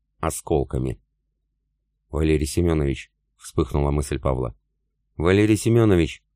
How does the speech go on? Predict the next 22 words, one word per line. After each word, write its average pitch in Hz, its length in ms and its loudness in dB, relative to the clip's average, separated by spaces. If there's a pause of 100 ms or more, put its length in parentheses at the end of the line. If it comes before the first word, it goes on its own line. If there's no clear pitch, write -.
(120)
вскрикнул - 500 -4
одновременно 71 500 -2
Михаил. 69 480 -2 (760)
Он 107 200 2
подхватил 101 520 2
рыдающую 92 600 4
девушку 85 560 2
и 73 80 2
как 78 180 -2
можно 82 260 0
быстрее 82 460 0
направился 78 540 -2
к - 60 -10
операционной 71 520 -2
палатке. 65 480 -4 (520)
Ворвавшись 87 560 0
в - 100 -16
палатку, 90 580 0
Михаил 95 380 0
невольно 90 420 2
скрипнул 78 420 -4
зубами. 67 460 -2